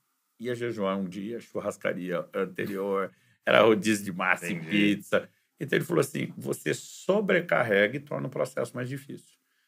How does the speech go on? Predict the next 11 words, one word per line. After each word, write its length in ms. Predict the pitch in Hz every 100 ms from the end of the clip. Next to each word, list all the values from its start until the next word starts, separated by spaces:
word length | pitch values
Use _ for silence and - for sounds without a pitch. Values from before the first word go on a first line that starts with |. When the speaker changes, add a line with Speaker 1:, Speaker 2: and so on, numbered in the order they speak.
| _
Speaker 1:
Então, 120 | -
por 100 | 156
exemplo, 220 | 131 135
ele 100 | 139
começou 380 | 135 135 135 -
a 20 |
me 60 | 139
ensinar, 500 | 135 147 143 127 113 -
desintoxica, 800 | 120 151 147 135 - 120 120 _ _ _ _ _ _
faz 200 | 170 147
limpeza. 600 | 156 135 131 120 127